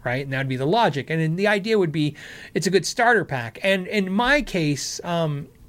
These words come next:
it's not for sure yet, but what I discussed was two, like an A and a B pack, and then the idea would be you'd buy A P pack as basic, B pack would be the complete kit, you know, kind of thing, because I wanted to hit a certain price point 'cause their stuff is expensive.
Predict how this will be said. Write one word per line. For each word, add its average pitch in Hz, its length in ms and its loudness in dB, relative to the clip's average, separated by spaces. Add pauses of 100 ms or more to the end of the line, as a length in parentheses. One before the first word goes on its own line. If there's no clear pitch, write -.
(200)
it's 160 220 -4
not 185 180 2
for - 260 -8
sure 277 240 2
yet, 139 300 0
but 143 220 -2
what 165 180 0
I 147 80 0
discussed 151 480 -2
was 143 140 -2
two, 196 600 2 (380)
like 147 220 -4
an 151 100 -6
A 170 320 -2
and 147 120 0
a 135 40 -2
B 196 380 -2
pack, 131 520 -4
and 151 220 -2
then 143 100 -2
the 143 140 0
idea 151 240 2
would 143 120 0
be 135 100 -2
you'd 131 240 -2
buy 131 180 0
A 190 180 2
P 147 260 0 (120)
pack 151 260 -2
as 135 140 -4
basic, 165 480 0 (260)
B 175 160 -2
pack 147 360 -4
would 127 100 -4
be 135 120 -6
the - 100 -8
complete 202 520 -4
kit, 123 360 -4
you 151 60 0
know, 135 60 -2
kind 135 160 -2
of 117 80 -6
thing, 127 220 -4 (260)
because 175 200 2
I 190 40 4
wanted 196 280 2
to 147 60 -2
hit 160 100 2
a 156 40 0
certain 143 240 -4
price 190 220 0
point 151 240 -4
'cause 135 120 -2
their 135 80 -4
stuff - 240 -6
is 123 140 -4
expensive. 151 560 -2